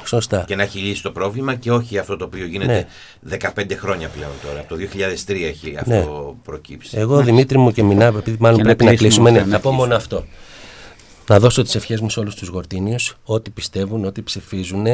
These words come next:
Speaker 1: Εγώ, ό,τι δύναμη μου δώσει ο γορτινιακός λαός, αν τελικά τα καταφέρω, που θα τα καταφέρω να είμαι υποψήφιος, θα τους τιμήσω.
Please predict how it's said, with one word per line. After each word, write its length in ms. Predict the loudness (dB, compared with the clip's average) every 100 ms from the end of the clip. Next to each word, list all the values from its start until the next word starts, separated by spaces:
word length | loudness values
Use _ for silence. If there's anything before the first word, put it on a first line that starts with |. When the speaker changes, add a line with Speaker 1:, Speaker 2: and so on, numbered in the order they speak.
| -2 -6
Speaker 1:
Εγώ, 760 | -6 -2 0 2 2 0 -2 -4
ό,τι 440 | -4 -6 -6 -8 -10
δύναμη 460 | -10 -6 -2 -2 -2
μου 100 | -2
δώσει 280 | -4 -4 -6
ο 320 | -6 -6 -8
γορτινιακός 560 | -8 -6 -6 -4 -4 -4
λαός, 260 | -2 -2
αν 100 | -4
τελικά 300 | -4 -6 -6
τα 100 | -6
καταφέρω, 420 | -6 -8 -8 -6 -6
που 80 |
θα 80 | -8
τα 100 | -10
καταφέρω 420 | -10 -12 -8 -6
να 60 | -6
είμαι 100 | -6
υποψήφιος, 360 | -8 -10 -8 -8
θα 120 | -8
τους 140 | -8
τιμήσω. 480 | -8 -8 -6 -8 -10